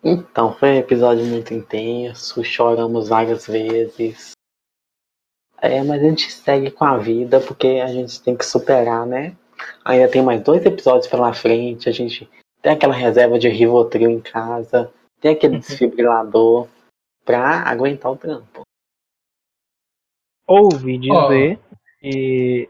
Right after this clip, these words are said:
Speaker 2: que Game of Thrones será a próxima, o próximo Lost da vida. Que o final vai ser um, uma porcaria que ninguém vai gostar. É verdade isso? Tá, tá seguindo pra esse rumo?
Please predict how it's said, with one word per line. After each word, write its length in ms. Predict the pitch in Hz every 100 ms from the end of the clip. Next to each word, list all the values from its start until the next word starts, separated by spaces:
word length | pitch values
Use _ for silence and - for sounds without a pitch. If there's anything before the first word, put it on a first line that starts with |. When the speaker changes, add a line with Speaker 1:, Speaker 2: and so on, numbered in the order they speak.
| _
Speaker 2:
que 140 | - 131
Game 220 | 131 143
of 180 | 143 -
Thrones 320 | 127 131 147 -
será 380 | 135 131 131 - -
a 640 | 135 131 131 127 123 120 - _
próxima, 880 | 147 160 165 - 165 156 151 151 156 _ _ _ _
o 80 | 131
próximo 480 | 139 147 - 156 151
Lost 520 | 139 131 127 - 123
da 140 | 120
vida. 380 | 117 123 117 123 _ _ _ _ _
Que 80 | -
o 60 | 131
final 260 | 131 123
vai 100 | 127 123
ser 560 | - 123 123 117 117 104 101 _ -
um, 480 | 123 120 120 120 120
uma 100 | 113
porcaria 640 | 135 - 147 131 143 170
que 120 | 170
ninguém 260 | 151 139 147
vai 140 | 147
gostar. 440 | 147 156 - 120 110 _ _ _ _ _ -
É 80 | 120
verdade 560 | 123 117 131 160 139 127 143
isso? 100 | - -
Tá, 220 | 131 135
tá 220 | 135 143 147
seguindo 280 | 147 135 160
pra 140 | 156 139
esse 200 | - 120
rumo? 340 | 135 165 151